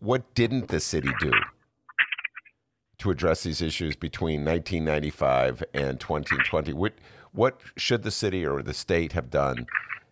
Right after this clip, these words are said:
uh, Crystal, in your mind, uh, that might have prevented, uh, the situation from being the same? What is it? Almost, uh,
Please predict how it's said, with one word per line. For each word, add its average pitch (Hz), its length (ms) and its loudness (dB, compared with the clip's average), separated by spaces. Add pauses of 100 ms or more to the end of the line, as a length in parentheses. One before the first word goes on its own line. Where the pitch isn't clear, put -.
(120)
uh, 76 140 2
Crystal, 78 440 0
in 71 60 -2
your 73 140 0
mind, 67 420 0 (300)
uh, 67 80 -4
that 71 120 2
might 80 160 2
have 73 80 -4
prevented, 73 580 0
uh, 57 280 -2 (1080)
the 76 80 -8
situation 71 580 -2
from 64 160 -6
being 65 220 -2
the 60 80 -2
same? 62 460 0 (400)
What 64 140 -4
is 50 120 -8
it? 53 80 -12 (520)
Almost, 62 420 -2
uh, 53 320 2